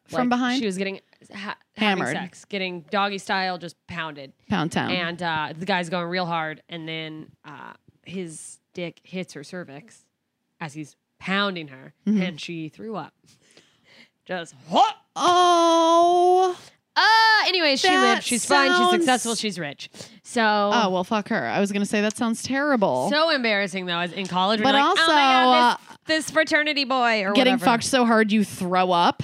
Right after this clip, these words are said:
Speaker 2: Yeah, I mean, what a dream,
Speaker 1: Give me that
Speaker 2: honestly.
Speaker 1: dick.
Speaker 2: Give it to me.
Speaker 1: Okay, so Harry's like, "All right, I got two weeks till I talk to Sirius. I really, really wanna talk to him."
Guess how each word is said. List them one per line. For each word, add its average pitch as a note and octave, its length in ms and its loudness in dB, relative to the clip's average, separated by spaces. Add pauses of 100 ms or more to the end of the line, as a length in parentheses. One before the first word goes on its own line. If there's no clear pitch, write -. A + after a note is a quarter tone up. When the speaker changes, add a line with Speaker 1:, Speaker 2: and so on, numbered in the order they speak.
Speaker 2:
Yeah, G3 220 -10
I G3 80 -6
mean, F#3 240 -6
what G3+ 140 -4
a A3+ 60 -6
dream, E3 440 -12
Speaker 1:
Give A3 100 -4
me A#3 80 -2
that E3 120 -4
Speaker 2:
honestly. A#3+ 200 -6
Speaker 1:
dick. C2+ 140 -10 (340)
Speaker 2:
Give G#3+ 360 -4
it G3+ 260 -4
to G#3 160 -2
me. F3+ 240 -6 (100)
Speaker 1:
Okay, C4+ 220 2
so C#4+ 240 4
Harry's D#4 400 2
like, C4+ 260 4
"All C4 80 4
right, A#3+ 320 4
I A#3 80 2
got A3+ 160 2
two C#4 200 4
weeks B3+ 320 4
till A#3+ 160 4
I A3 80 4
talk G#3 260 4
to G#3+ 80 0
Sirius. G3 460 4
I G3 40 2
really, F3+ 240 4
really E3 220 0
wanna D3+ 180 0
talk C4 280 2
to C#4+ 100 4
him." A#3+ 460 4